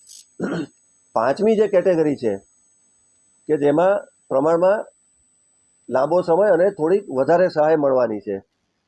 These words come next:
અને તેમાં એક પાંચમો એવિડન્સ અમે જી એસ ટી નું રજિસ્ટ્રેશન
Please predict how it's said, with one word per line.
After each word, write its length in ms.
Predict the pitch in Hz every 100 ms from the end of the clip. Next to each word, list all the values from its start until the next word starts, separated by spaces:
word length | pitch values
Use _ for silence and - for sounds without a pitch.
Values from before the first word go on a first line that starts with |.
| _ _
અને 200 | - 147
તેમાં 580 | 147 131 135 165 190 - - -
એક 140 | 151 -
પાંચમો 360 | 135 139 190
એવિડન્સ 360 | 185 180 185 175
અમે 220 | 180 214
જી 300 | 196 - 139
એસ 120 | 180 180
ટી 120 | 175 175
નું 300 | 196 233 - _ _ _ _ _ _ _ 104
રજિસ્ટ્રેશન 800 | 120 143 196 190 180 196 226